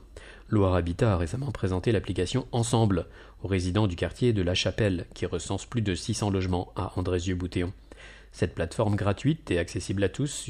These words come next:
déjà utilisée par trois cent mille personnes, veut faciliter l'entraide et la solidarité entre voisins et ainsi lutter contre l'isolement. Les habitants ont pu découvrir et s'approprier ce réseau social de proximité.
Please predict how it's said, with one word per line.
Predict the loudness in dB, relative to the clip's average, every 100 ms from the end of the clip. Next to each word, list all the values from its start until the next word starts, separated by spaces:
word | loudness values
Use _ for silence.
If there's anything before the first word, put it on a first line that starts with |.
| -4
déjà | 2 4 4
utilisée | 4 2 2 2
par | -2 -4
trois | -4 -2
cent | 0
mille | 0 0
personnes, | -2 0 2 2 0 -8 -20 -16 0
veut | 4
faciliter | 6 4 4 4 4
l'entraide | 4 2 2 2 4
et |
la | 4
solidarité | 2 2 2 2 0 2
entre | 2 2 0
voisins | 0 0 0 2 2 0 -6 -18 0
et | 4
ainsi | 6 6
lutter | 4 4 2
contre | 4 0 2
l'isolement. | 2 4 4 2 2 -4 -20 -20 -20 -20 -6
Les | -2 0
habitants | -2 2 2
ont | 2
pu | 0
découvrir | -4 -2 0 2 2
et | 2
s'approprier | 0 -2 -2 2 4 4
ce | 2
réseau | 0 0 -2
social | -4 -2 0
de | 2
proximité. | 0 -4 0 0 2 0 -2